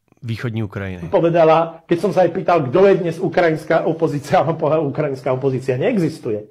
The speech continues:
Speaker 1: Neexistuje.
Speaker 2: Proste pár individuí, ale ono ako politicky je zlikvidovaná a zakázaná. Toto je demokratický štát. Mimochodom, Ukrajina nepatrí medzi demokratické štáty podľa Index of Democracy,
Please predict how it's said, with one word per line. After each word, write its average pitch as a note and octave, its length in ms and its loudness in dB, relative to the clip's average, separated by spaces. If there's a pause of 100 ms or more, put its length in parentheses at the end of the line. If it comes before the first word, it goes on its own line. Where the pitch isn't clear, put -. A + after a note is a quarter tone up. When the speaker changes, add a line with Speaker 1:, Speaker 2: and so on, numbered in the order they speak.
Speaker 1:
Neexistuje. C#3+ 400 -6
Speaker 2:
Proste E3 240 0
pár E3 400 2
individuí, E3 640 0
ale D3+ 240 2
ono E3+ 240 0
ako D#3 320 -6
politicky F#3 720 -2 (160)
je E3 140 2
zlikvidovaná F#3+ 720 0
a F3+ 80 2
zakázaná. G#3 800 0 (400)
Toto G3 320 2
je E3 80 4
demokratický D#3+ 720 0
štát. D3+ 560 -4
Mimochodom, F3+ 800 2 (180)
Ukrajina F3+ 560 0
nepatrí G#3 540 0
medzi D3 260 0
demokratické D3 640 -2
štáty D3 560 -2
podľa D#3 400 0
Index D3+ 320 -2
of C3+ 160 -2
Democracy, D3+ 600 -2